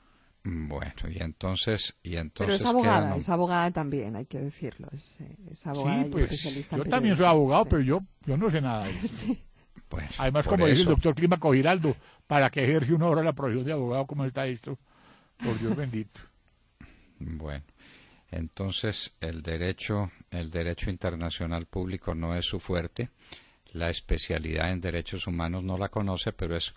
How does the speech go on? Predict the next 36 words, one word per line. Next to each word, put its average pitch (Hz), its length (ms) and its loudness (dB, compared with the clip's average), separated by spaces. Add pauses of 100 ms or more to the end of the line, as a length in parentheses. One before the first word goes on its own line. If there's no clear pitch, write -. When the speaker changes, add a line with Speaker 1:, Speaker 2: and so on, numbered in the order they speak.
Speaker 1:
consejera 101 720 0 (100)
en 90 140 -6
derechos 92 440 -4
humanos. 113 420 -2
La 85 120 -2
sacaron 87 500 -2
de 131 100 6
ahí, 120 300 6 (500)
la 82 140 -2
sacaron 92 480 -2
de 107 100 -2
la 90 120 0
unidad 87 340 -2
de 110 140 2
víctimas 110 420 -4
porque - 300 -12
había 76 220 -6
que - 120 -8
poner 95 360 -6
a 95 60 -4
Alan 95 180 -6
Jara. 156 340 4 (680)
Esto 156 360 -4
todo 170 320 -2
es 151 140 -8
un 160 140 -4
asunto 151 460 0
de 110 120 2
fichas - 580 -2
y, - 60 -6
y 78 540 -8
la 78 160 -4
suerte 90 380 -4
del 127 120 0
Speaker 2:
Sí. - 80 -18
Speaker 1:
país 82 360 -2